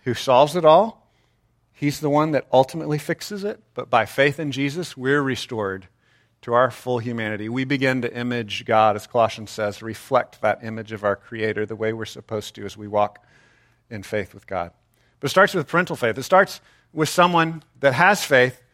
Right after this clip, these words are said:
telling other people that maybe don't have faith yet, "You're beautiful. God made you for bigger things."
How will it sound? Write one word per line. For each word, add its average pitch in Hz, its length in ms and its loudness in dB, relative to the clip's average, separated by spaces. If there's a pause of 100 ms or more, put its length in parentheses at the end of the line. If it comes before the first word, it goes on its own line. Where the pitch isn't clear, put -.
(260)
telling 151 380 4
other 165 220 6
people 147 320 0
that 127 100 -4
maybe 151 180 0
don't 156 200 -2
have 143 140 0
faith 135 260 -4
yet, 127 240 -2 (240)
"You're 135 140 -18
beautiful. 123 600 -16 (1000)
God 135 160 -4
made 135 200 -4
you 123 100 -6
for - 140 -14
bigger 107 220 -10
things." - 840 -16